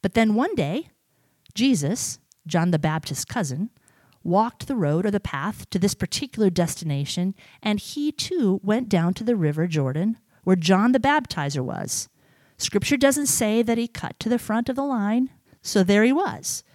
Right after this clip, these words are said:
in line with all the people, waiting to get baptized. Jesus did not make a big deal about it. He didn't preach while he waited. He didn't call any attention to himself.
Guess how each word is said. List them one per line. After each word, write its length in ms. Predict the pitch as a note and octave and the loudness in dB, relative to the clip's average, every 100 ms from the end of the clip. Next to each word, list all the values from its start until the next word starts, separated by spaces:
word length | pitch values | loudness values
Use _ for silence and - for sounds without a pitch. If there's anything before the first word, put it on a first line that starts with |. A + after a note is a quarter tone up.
| _ _ | _ _
in 160 | G3 G3 | 2 4
line 280 | G3+ A3+ A3 | 4 0 -2
with 100 | G3 | -2
all 180 | F#3 D4 | 0 0
the 80 | |
people, 500 | - G3 - E3 F3+ _ _ - - | 0 -2 -2 -2 -2 _ _ -16 -2
waiting 380 | E3 F3 G#3+ | 2 4 4
to 60 | C4 | 2
get 180 | C#4+ A#3 | 2 0
baptized. 720 | D#3+ D3+ - D3 D3+ - - _ _ - | -2 -4 -10 -8 -8 -10 -12 _ _ -10
Jesus 340 | D#3+ G3+ G3+ - | 0 0 0 -4
did 160 | F3+ | -2
not 240 | F3 F#3 C4 | 0 0 0
make 160 | D4 | 0
a 60 | A#3 | -2
big 160 | G#3+ | -2
deal 200 | E3+ D#3+ D3 | -2 0 0
about 260 | D3 C#3 | 0 0
it. 160 | A3 - _ _ _ | -2 -4 _ _ _
He 120 | - | -2
didn't 220 | G3 D4+ | -2 -2
preach 340 | - C4+ E4+ - | -2 -2 -2 0
while 140 | F3+ | 0
he 80 | E3+ | 0
waited. 400 | D3 D3 A3+ - _ _ _ _ | 0 -2 -2 -6 _ _ _ _
He 120 | - G#3+ | -2 2
didn't 200 | B3 - | 2 2
call 280 | A#3+ A#3+ - | 2 0 2
any 260 | B3 C#4+ D4 | 2 2 0
attention 420 | - C4+ B3+ F#3 | -2 -2 0 -2
to 120 | - | 0
himself. 540 | F3+ F#3+ - C#3 - | 0 0 -4 -6 -8